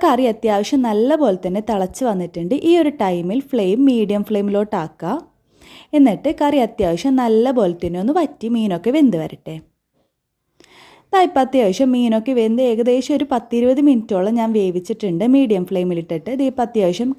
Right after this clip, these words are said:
ആ, ചാറൊക്കെ ഒരുവിധം നല്ല പോലെ തന്നെ കുറുകി വന്നിട്ടുണ്ട്. ഈ ടൈമിൽ നമുക്ക് ഫ്ലെയിം ഓഫ് ചെയ്ത് മാറ്റി വെക്കാം.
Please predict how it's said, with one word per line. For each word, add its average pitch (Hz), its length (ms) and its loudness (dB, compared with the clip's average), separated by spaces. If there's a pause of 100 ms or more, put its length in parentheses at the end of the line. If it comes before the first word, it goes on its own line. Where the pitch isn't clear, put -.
(160)
ആ, 208 160 0
ചാറൊക്കെ 240 840 -2 (460)
ഒരുവിധം 294 320 4
നല്ല 233 240 2
പോലെ 208 360 -2
തന്നെ 202 140 -4
കുറുകി 269 480 0
വന്നിട്ടുണ്ട്. 175 580 -2 (120)
ഈ 330 140 0 (100)
ടൈമിൽ 185 300 -2
നമുക്ക് 170 280 -2
ഫ്ലെയിം 269 380 2
ഓഫ് 170 200 -8
ചെയ്ത് 175 200 -4
മാറ്റി 285 360 0
വെക്കാം. 180 580 -6